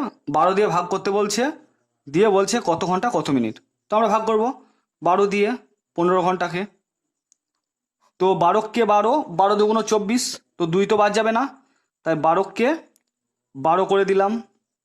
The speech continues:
এটা ঘন্টা, ঠিক আছে, যেহেতু এখানে ঘন্টা আছে। এবার বিয়োগ করো, পাঁচ থেকে দুই বাদ দিলে হচ্ছে তিন, তিন ঘন্টা। এবার দেখো আর বাদ যাবে না, কারণ বারো থেকে তিনটা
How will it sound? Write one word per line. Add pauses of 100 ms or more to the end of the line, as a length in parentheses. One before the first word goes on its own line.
(340)
এটা
ঘন্টা, (1000)
ঠিক
আছে,
যেহেতু
এখানে
ঘন্টা
আছে। (720)
এবার
বিয়োগ
করো, (480)
পাঁচ
থেকে (120)
দুই
বাদ
দিলে
হচ্ছে (180)
তিন, (680)
তিন
ঘন্টা। (640)
এবার (480)
দেখো (220)
আর (160)
বাদ (120)
যাবে
না, (160)
কারণ
বারো
থেকে
তিনটা